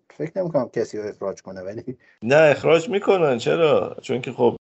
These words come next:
Speaker 2: این که تو لیگ برتر بمونی یا بری لیگ، بری چمپیونشیپ، فرقش صد و نود میلیون سالیه. اینا نمی‌خوان این، اه، چیزشون شکسته شه. این چند سالی که موندن خب خیلی از قرضا رو پرداخت کردن با همین پولای لیگ برتر. بازیکنایی هم به اون صورت نخریدن.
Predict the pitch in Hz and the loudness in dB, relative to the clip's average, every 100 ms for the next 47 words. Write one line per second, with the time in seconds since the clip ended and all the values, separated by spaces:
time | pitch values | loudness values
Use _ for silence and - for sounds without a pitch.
0 | _ 131 131 120 120 110 110 120 110 110 | _ -4 -2 0 2 2 2 0 2 2
1 | 104 101 95 95 104 98 101 101 101 98 | 4 4 2 2 0 0 -2 -4 -4 -2
2 | 87 98 95 92 95 92 - - - - | 0 0 -2 -6 -6 -6 -6 -10 -12 -12
3 | - 98 98 87 95 85 92 87 117 113 | -4 0 0 0 0 0 -2 -4 -4 0
4 | 110 107 113 113 113 107 110 90 95 107 | 2 2 0 -2 -2 -2 -2 0 0 0
5 | 104 101 101 98 95 101 101 82 67 - | -4 -6 -8 -4 0 0 0 -4 -4 -10
6 | - 117 113 120 139 135 107 101 101 95 | -4 0 2 2 0 -2 2 0 0 -6
7 | - - 90 90 85 - 101 95 87 90 | -10 -12 -6 -2 -2 -4 -6 -6 -4 -6
8 | 82 87 92 87 - 90 85 78 - _ | -4 0 2 2 -2 -6 -4 -4 -6 _
9 | - 85 - 90 87 98 92 87 92 90 | -14 -8 0 2 2 2 2 0 -4 -4
10 | 90 85 101 98 101 87 - 101 98 98 | -4 0 0 0 -4 -4 -2 -2 2 2
11 | 87 - - 90 85 87 101 101 95 - | 2 -4 2 4 4 4 4 6 4 2
12 | - 92 85 80 104 110 - 92 78 80 | -6 0 0 2 0 0 -2 0 0 0
13 | 76 78 85 85 82 85 87 85 80 78 | -4 -6 -6 -8 -8 -4 -2 -2 -4 -4
14 | 76 76 69 76 71 82 87 80 87 90 | 0 0 0 -4 -2 -2 -2 -2 -4 0
15 | 92 101 90 87 82 82 87 95 104 113 | 0 0 -2 -4 -2 0 0 0 0 0
16 | 101 80 71 65 62 | 2 0 0 -4 -8